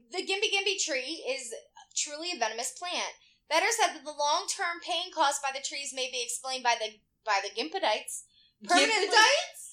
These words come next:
Speaker 2: Shut up! Why is it, it sound, I'm thinking it's like, um,
Speaker 1: Per-
Speaker 2: pimpidites, pimps.
Speaker 1: Permanently changing the sodium channels in a person's sensory neurons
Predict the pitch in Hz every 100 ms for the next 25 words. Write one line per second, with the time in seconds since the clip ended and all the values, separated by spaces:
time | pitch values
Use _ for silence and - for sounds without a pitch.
0 | 807 - 784 807 831 - 679 740 679 554
1 | 587 698 659 659 605 605 605 508 - 440
2 | 508 508 453 415 415 381 359 320 277 -
3 | - 240 233 - 453 359 359 202 165 -
4 | 349 294 - - - - - - - -
5 | 392 359 415 403 440 - 370 381 - 330
6 | 311 - 320 370 320 311 302 262 262 262
7 | 254 254 277 - 262 254 302 330 330 254
8 | 247 269 294 233 208 208